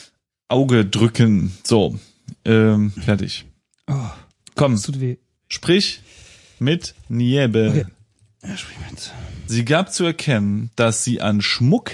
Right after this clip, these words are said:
Speaker 1: interessiert war. Natürlich, warum hätte sie auch sonst in meinen bescheidenen Laden kommen sollen?
Speaker 2: Aha,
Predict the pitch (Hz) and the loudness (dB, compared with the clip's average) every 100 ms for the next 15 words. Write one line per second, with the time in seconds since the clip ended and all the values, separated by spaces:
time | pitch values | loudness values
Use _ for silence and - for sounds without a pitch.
0 | - 117 - 104 98 95 98 98 - 53 | -4 -2 0 -2 -2 -2 -2 -4 -6 -10
1 | 50 - - _ - - - _ _ _ | -10 -14 -18 _ -20 -20 -20 _ _ _
2 | _ _ 135 123 - 110 95 - - 101 | _ _ 0 2 0 -2 -4 -10 -12 -8
3 | 101 107 113 107 107 104 98 95 92 131 | -2 0 2 2 2 2 0 0 2 2
4 | 123 - 104 104 95 92 - 101 95 95 | 2 0 0 2 0 -2 -2 -2 -2 0
5 | 131 104 95 107 - - - - - 131 | 0 0 -4 -8 -8 -10 -10 -14 -2 0
6 | 120 165 | 2 2